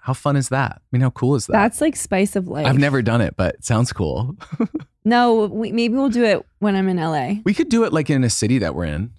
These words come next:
Speaker 1: for sure.
Speaker 2: Yeah.
Speaker 1: Like, w-
Speaker 2: We'll do it in Seattle.
Speaker 1: Yeah, totally.
Speaker 2: You're so right. And people really are so rigid. They're rigid in their beliefs. They're rigid in their plans. I'm a planner. I think the pandemic really helped me let go of this, like,
Speaker 1: Yeah.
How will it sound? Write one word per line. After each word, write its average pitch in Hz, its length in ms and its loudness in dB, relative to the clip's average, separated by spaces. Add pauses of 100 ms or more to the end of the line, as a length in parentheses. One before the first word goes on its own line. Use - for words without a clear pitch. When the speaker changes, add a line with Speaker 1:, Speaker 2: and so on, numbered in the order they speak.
(140)
Speaker 1:
for 107 160 -4
sure. 87 440 -6 (160)
Speaker 2:
Yeah. 339 280 2
Speaker 1:
Like, - 120 2
w- - 200 -2 (260)
Speaker 2:
We'll 202 120 0
do 185 160 2
it 180 100 0
in 165 280 -2
Seattle. 156 500 0
Speaker 1:
Yeah, 120 200 2 (540)
totally. - 420 -10 (200)
Speaker 2:
You're 233 160 2
so 208 320 2
right. 175 380 2
And 208 200 2
people 220 420 0
really 196 300 4
are 190 140 2
so 180 240 -2
rigid. 165 580 -4
They're 214 160 0
rigid 226 300 2
in 294 80 0
their 302 140 0
beliefs. 185 440 2
They're 180 140 -2
rigid 185 240 0
in 208 100 0
their 180 120 0
plans. 165 520 -2
I'm 196 160 2
a 240 80 2
planner. 180 480 0
I 165 80 2
think 202 300 0 (720)
the 208 80 2
pandemic 214 500 2
really 233 180 2
helped 220 200 2
me 202 100 2
let 180 220 -2
go 160 500 0
of 160 220 -2
this, - 380 -4
like, 151 340 -4
Speaker 1:
Yeah. 76 220 0